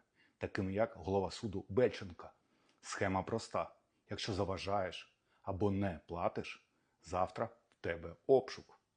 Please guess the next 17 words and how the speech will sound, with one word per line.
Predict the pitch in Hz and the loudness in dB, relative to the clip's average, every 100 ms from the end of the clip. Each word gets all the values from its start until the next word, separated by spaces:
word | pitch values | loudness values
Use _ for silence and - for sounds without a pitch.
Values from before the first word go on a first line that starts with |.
| _ _ _ | _ _ _
А | 95 | -2
вирок | 80 92 113 117 - _ | 0 2 2 0 -6 _
вже | 90 87 | -10 -6
готують. | 85 95 139 110 85 - _ _ _ _ _ _ | -4 -2 2 2 0 -10 _ _ _ _ _ _
А | - | -10
поки | - 135 110 - | 4 8 8 4
одні | 87 98 127 | -4 0 0
прокурори | - - 98 98 82 | 0 -2 2 2 2
безкарно | 80 90 113 87 90 | -4 -4 -2 0 -2
тікають, | - - 104 110 - - _ _ _ - | -6 0 4 4 0 -12 _ _ _ -8
інші | 87 110 113 - - - | 0 0 0 -6 -14 -8
мовчать, | 90 98 - 147 110 - - _ _ _ _ _ | -2 -2 0 0 0 -2 -14 _ _ _ _ _
що | - 104 | -2 0
у | 87 | 0
Києві | - 110 123 90 80 - _ _ | 0 2 4 2 -4 -18 _ _
під | 151 120 | 0 2
носом | 127 101 - | 2 0 -4